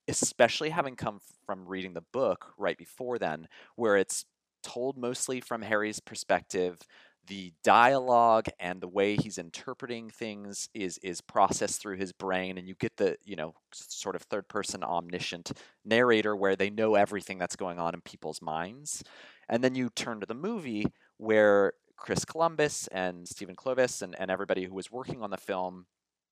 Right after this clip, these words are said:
shoot it in a way that to, to both Rachel and I, when we were watching these films, felt less child view focused and more f-, sort of family focused, where the adults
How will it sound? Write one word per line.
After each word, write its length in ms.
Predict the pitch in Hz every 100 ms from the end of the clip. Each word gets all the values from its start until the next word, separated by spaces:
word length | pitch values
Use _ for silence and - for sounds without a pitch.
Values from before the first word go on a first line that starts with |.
| - -
shoot 340 | - - 180
it 100 | 165
in 120 | 131 107
a 40 |
way 300 | 98 98 98
that 160 | 95 - _ _ _
to, 260 | - 117 101
to 180 | - -
both 240 | 110 -
Rachel 280 | 113 - 120
and 60 | 101
I, 120 | 95
when 140 | 95
we 100 | 92
were 80 | 90
watching 380 | 92 113 - 95
these 180 | 92 -
films, 400 | 95 92 92 -
felt 360 | 120 98 - - _ _ _ _
less 560 | 98 104 127 - - - _ _ _
child 580 | - - 120 113 113 98
view 500 | 98 98 104 101 101 _ -
focused 640 | - 92 - 82 - -
and 180 | 107 98
more 440 | 98 98 98 92
f-, 180 | 85 - _
sort 220 | - 101
of 60 | -
family 560 | - 107 92 87 87 80
focused, 440 | - 80 82 -
where 140 | 98
the 140 | 90 95
adults 600 | 90 131 135 - -